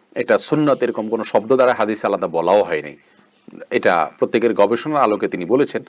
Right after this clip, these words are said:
যারা বলেন সুন্নাহ, তারা বলেন যে particularly নবী সাল্লাল্লাহু আলাইহি ওয়াসাল্লাম দুরূদ পড়ার জন্য সালাতের মধ্যে আলাদা নির্দেশ জারি করেন নাই, যার কারণে ওয়াজিব আমি কীভাবে বলবো?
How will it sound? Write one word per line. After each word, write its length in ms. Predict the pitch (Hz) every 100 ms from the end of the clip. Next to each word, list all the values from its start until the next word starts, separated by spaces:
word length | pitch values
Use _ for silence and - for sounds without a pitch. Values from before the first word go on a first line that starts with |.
| _ _ _ -
যারা 160 | 98
বলেন 180 | 92 90
সুন্নাহ, 300 | - 156 120
তারা 180 | 110 92
বলেন 180 | 95 87
যে 80 |
particularly 420 | 90 - 104 104 139
নবী 20 |
সাল্লাল্লাহু 260 | 131 120
আলাইহি 140 | 104 95
ওয়াসাল্লাম 300 | 98 98 90
দুরূদ 180 | 95 95
পড়ার 140 | 101 90
জন্য 300 | 90 87 78 -
সালাতের 340 | - 92 -
মধ্যে 240 | 87 76 85
আলাদা 220 | 82 80
নির্দেশ 320 | 82 80 98
জারি 240 | 104 110 107
করেন 200 | 113 92
নাই, 200 | 87 - _ 101
যার 80 |
কারণে 180 | 98 104
ওয়াজিব 200 | 101 101
আমি 140 | 104 104
কীভাবে 260 | 147 131
বলবো? 300 | 104 90 85